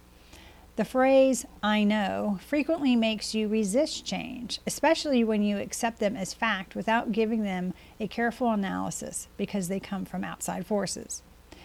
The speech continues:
Even when you gain knowledge and experience, you may still learn new things and develop as long as you keep an open mind. Knowing there is much more you don't know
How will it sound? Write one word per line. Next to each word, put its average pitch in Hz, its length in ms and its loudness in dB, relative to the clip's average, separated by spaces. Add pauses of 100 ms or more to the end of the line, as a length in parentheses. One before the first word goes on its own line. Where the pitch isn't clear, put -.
(260)
Even 311 340 4
when 262 160 6
you 226 120 6
gain 202 300 4
knowledge 202 440 2
and 196 120 -2
experience, 208 720 -4
you 220 80 4
may 254 140 4
still 254 320 0
learn 208 280 0
new 196 140 -2
things 202 520 -4
and 208 140 0
develop 202 580 2
as 202 200 -4
long 262 340 2
as 320 160 -4
you 311 60 0
keep - 400 -10 (180)
an 175 160 -4
open 165 260 -4
mind. 196 480 -2 (680)
Knowing 208 500 6
there 202 180 2
is 196 160 0
much 208 300 0
more 202 240 2
you 190 220 2
don't 214 340 4
know 180 340 -8